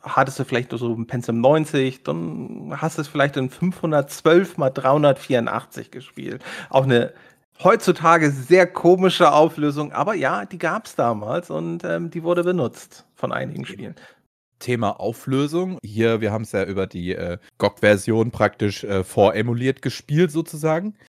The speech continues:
Speaker 2: Die hatte ein paar interessante Auflösungen zur Verfügung, muss ich zugeben. Vor allem auch, weil der liebe Bacon hatte mich im Vornherein gewarnt.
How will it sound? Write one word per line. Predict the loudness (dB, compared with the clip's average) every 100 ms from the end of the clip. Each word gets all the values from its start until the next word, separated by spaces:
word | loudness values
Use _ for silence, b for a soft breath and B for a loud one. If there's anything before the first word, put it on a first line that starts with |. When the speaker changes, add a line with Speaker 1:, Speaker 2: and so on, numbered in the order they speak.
| -18
Speaker 2:
Die | -8 -4 -2
hatte | 0 2
ein | 4 2
paar | 2 2
interessante | 2 0 2 0 0 -2 -2 -2
Auflösungen | -4 -2 -2 0 -2 -2 -6
zur | -10 -4
Verfügung, | -2 -2 -4 -2 0 0 -4 b b b b
muss | -2 -2 -2
ich | -6
zugeben. | -6 -2 2 2 2 -4 b b
Vor | -6 0
allem | 2 2
auch, | 4 2 2
weil | 2 2
der |
liebe | 2 2
Bacon | 2 2 2
hatte | 0 2
mich | 0 2
im | 2
Vornherein | 2 4 4 4 4 2
gewarnt. | 0 -2 -2 2 4 4 2